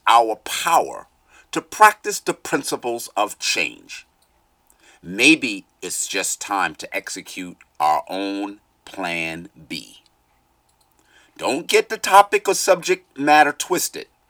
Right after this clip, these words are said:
This is not a referendum on birth control. It's about a real plan B. Our children are shouldering the effects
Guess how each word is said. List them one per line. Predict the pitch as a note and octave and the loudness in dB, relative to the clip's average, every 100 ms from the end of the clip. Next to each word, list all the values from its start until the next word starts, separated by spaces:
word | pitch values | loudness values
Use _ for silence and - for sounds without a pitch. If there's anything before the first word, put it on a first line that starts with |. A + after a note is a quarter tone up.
| _ _ _ | _ _ _
This | D#2 A#2 A#2 | -4 -2 -2
is | - G#2+ | -4 -6
not | G2 A#2 D3 | 2 6 8
a | E3 | 6
referendum | D#3+ E3 F3 E3 D3+ D3 D3+ | 4 2 0 0 0 0 0
on | D3 | 0
birth | D3 - - | 2 2 0
control. | G2+ - F2+ B1 G1+ _ _ _ _ _ - _ | -8 -6 -6 -6 -12 _ _ _ _ _ -20 _
It's | - A#2 - G#2 | -4 -4 -4 -4
about | G#2 F#2+ A2 A2 A2+ - _ - | -4 2 8 10 8 2 _ -8
a | G2 G2 | -6 -6
real | G2+ G2+ C3 F3+ E3 E2+ - _ _ | -10 -8 -4 -2 0 -2 -8 _ _
plan | - G2+ F2+ E2 D#2+ | -10 -6 -4 -6 -10
B. | E2+ C2+ - _ _ _ _ _ _ _ _ _ _ _ - - | -12 -12 -12 _ _ _ _ _ _ _ _ _ _ _ -16 4
Our | A#2+ A#2+ | 6 6
children | - G#3 A3+ B3 F#3 | 4 2 2 0 0
are | C#3 | 0
shouldering | - G#3+ A#3 F#3+ C#3+ C3+ | 0 2 0 0 -2 -4
the | A#2 A#2+ | -2 -4
effects | - - A3+ - - - | -4 2 4 4 -2 -12